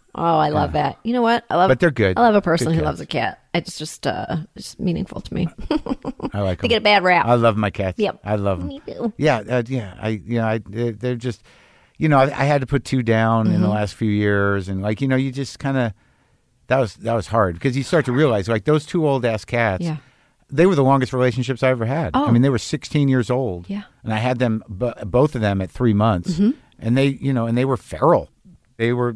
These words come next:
Speaker 2: you know, with me for a lot of shit.
Speaker 1: Yeah, when my son was born, I had a cat. My, had to put my cat down, and he was twenty-one. I was like, "This cat
Speaker 2: 21's
Speaker 1: has
Speaker 2: good.
Speaker 1: been with me since I was, like, the most troubled version of myself my whole entire life."
Speaker 2: Right.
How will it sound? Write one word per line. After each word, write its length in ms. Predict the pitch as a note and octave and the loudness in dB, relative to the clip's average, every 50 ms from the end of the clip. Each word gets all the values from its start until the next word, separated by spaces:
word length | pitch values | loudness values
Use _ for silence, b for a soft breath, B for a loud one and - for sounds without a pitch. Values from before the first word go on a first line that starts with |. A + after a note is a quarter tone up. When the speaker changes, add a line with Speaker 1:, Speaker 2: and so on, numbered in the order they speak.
| G#2+ - | -6 -4
Speaker 2:
you 100 | G2+ G#2+ | -2 -2
know, 100 | A2 G#2+ | 0 0
with 200 | G#2 A#2+ A#2+ B2 | 0 -2 -2 0
me 160 | A#2+ A2+ A2 G2+ F#2+ | 0 0 -2 -2 -6
for 220 | - - A2+ G#2 G2+ | -10 -8 -6 -6 -6
a 140 | F2 F#2+ F#2+ | -4 -4 -4
lot 420 | F2+ E2 E2 F2 G2 G2+ A2 A2+ | -4 -2 -2 0 0 0 0 -2
of 100 | A#2 G#2 | -2 -6
shit. 160 | - - F#3 - | -6 -6 -6 -4
Speaker 1:
Yeah, 160 | A3 A#3 A#3 - | -4 -6 -6 -6
when 260 | - F3 F#3+ F#3+ - | -6 -6 -4 -4 -2
my 120 | F#3+ F#3+ G3 | -2 -2 -2
son 260 | - - G#3 A3 A3 | -2 0 0 2 2
was 140 | G#3+ E3 D3 | 0 0 -2
born, 340 | D#3 D3 D3+ D#3 E3 - - - | -4 -2 -2 -2 -2 -4 -6 -6
I 120 | - E3 | -4 -4
had 200 | E3 E3 E3+ E3+ | -2 -2 0 0
a 100 | E3+ D#3+ | -2 -4
cat. 320 | - - - F3+ F3 - - | -4 -4 -4 -4 -4 -4 -4
My, 240 | F3+ F3 F3 F3 - - | -2 -2 -2 -2 -2 -2
had 120 | E3 E3+ | -2 -2
to 60 | E3+ | -2
put 140 | - F3 - | -2 -4 -2
my 160 | - E3 F3 | -2 -2 -2
cat 240 | - - D#3+ D#3+ - - _ _ | -2 -2 -4 -4 -6 -10 _ _
down, 300 | E3+ E3 D#3+ E3 E3 D#3+ - | -2 0 0 0 -2 -2 -2
and 140 | F3 E3 D#3+ | -2 0 0
he 80 | F#3 F#3 | -2 -2
was 140 | F3+ F3+ | -4 -6
twenty-one. 480 | - - F#3+ F#3 G3 G#3 A3+ A3 F#3+ - B B B B B B B B B - | -6 -6 -4 -4 -2 -2 -2 -4 -4 -6 B B B B B B B B B -4
I 40 | |
was 140 | F3 F#3 - | -4 -2 0
like, 200 | F#3+ F#3+ - - _ | -2 -2 -4 -6 _
"This 220 | G3+ G3+ D4 C#4 - | -6 -6 -6 -4 -4
cat 300 | - C#4+ C#4 C4+ - G3+ | -4 -2 -2 -2 -2 0
Speaker 2:
21's 500 | G3+ G3+ F#3+ F#3+ F#3 F3+ F3+ F#3+ - - | 2 2 2 2 2 2 0 0 -2 -4
Speaker 1:
has 100 | F#3 F2+ | -4 -6
Speaker 2:
good. 100 | - - | -4 -2
Speaker 1:
been 200 | - F3+ F#3+ F#3+ | 0 2 4 2
with 180 | E3 D3+ - - | 2 0 -2 -4
me 340 | C3+ C3 B2 C3+ C3+ - D#3+ | -6 -6 -6 -6 -6 -6 -8
since 280 | - - C3+ B2+ - | -6 -6 -6 -4 -2
I 100 | C#3 B2+ C3 | -2 -2 -2
was, 260 | C#3 - D3 - - | -2 -4 -6 -6 -6
like, 200 | C3 - - - | -6 -6 -8 -10
the 160 | - D#3+ E3+ | -8 -6 -4
most 360 | E3 D#3+ D#3+ E3 E3 - - - | -2 0 0 0 0 -2 -4 -2
troubled 360 | - F3 E3+ F3 F3 E3 D3+ | -2 0 4 4 4 2 2
version 360 | C#3+ D3 C#3+ C#3+ C3+ C#3+ C#3 | 0 0 0 0 -2 -4 -4
of 120 | C#3 C#3 C#3 | -4 -4 -4
myself 520 | C#3 C3+ - - A2 - - - - - | -4 -4 -4 -2 -2 -2 -2 -4 -6 -6
my 180 | - C#3 C#3 C#3+ | -6 -6 -6 -6
whole 420 | - - - - F#3+ E3+ F3 F3 | -8 -10 -4 -2 0 2 2 0
entire 360 | D#3+ D3+ F#3 D#3+ D3+ D3 D3 D#3 | 0 0 2 2 2 2 2 2
life." 200 | E3 E3+ D#3 C3 | 2 2 4 4
Speaker 2:
Right. 280 | D#3+ G#3+ B3 A3+ - | 4 2 2 0 -2